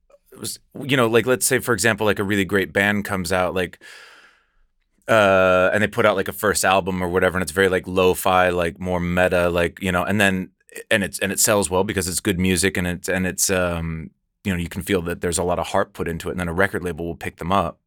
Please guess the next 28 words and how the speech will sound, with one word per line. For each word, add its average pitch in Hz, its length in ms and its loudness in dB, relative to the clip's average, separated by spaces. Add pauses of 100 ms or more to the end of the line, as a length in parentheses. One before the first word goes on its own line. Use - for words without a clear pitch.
(360)
and 87 180 -6
put 95 120 -2
a 90 40 -2
lot 85 140 -4
of 73 80 -14
pressure 98 260 -2
on 85 120 -2
them 82 160 -6
to 85 80 -8
sell 87 260 -2
even 82 160 -6
more 98 220 2
records 92 340 -2
the 87 60 -6
next 92 240 -4
time. 87 240 -2
They 87 80 -4
give 87 220 -8
them 87 120 -6
a, 85 100 -6 (140)
you 90 80 -8
know, 82 80 -6
better 90 240 -4
producer, 98 460 -2
better 87 240 -4
studio 92 460 0
and 87 100 -4
whatever. 92 400 0